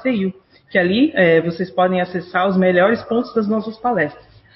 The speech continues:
E também os nossos canais, né? Instagram, Facebook, a T V C I U, né? Então, vocês fiquem à vontade de entrar nos nossos canais e ter todos os nossos conteúdos, né? Então, com você a palavra agora, né, Alexandre?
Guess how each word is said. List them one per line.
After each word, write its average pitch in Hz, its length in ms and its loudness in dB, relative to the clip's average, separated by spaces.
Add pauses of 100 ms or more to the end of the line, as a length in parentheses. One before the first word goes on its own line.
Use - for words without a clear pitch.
(140)
E 294 80 -2
também 302 240 4
os 311 60 4
nossos 262 340 0
canais, 208 320 0
né? 156 120 -2
Instagram, 160 520 -4
Facebook, 165 580 -6
a - 20 -8
T 156 120 -16
V 143 120 -8
C - 160 -14
I 165 180 -4
U, 233 60 -8
né? 220 220 -8
Então, 254 180 -8
vocês 240 200 -10
fiquem 240 280 -2
à 226 40 2
vontade 214 420 0
de 208 60 2
entrar 196 240 0
nos 190 100 0
nossos 185 300 -2
canais 175 400 0
e 196 100 -12
ter 180 100 -14
todos 190 240 -6
os 185 140 -4
nossos 175 320 -4
conteúdos, 135 680 -12 (100)
né? 175 140 -6 (320)
Então, 190 140 -4
com 214 140 -2
você 202 260 2
a 202 60 2
palavra 165 380 2
agora, 139 260 2
né, 185 120 -2
Alexandre? 143 380 -6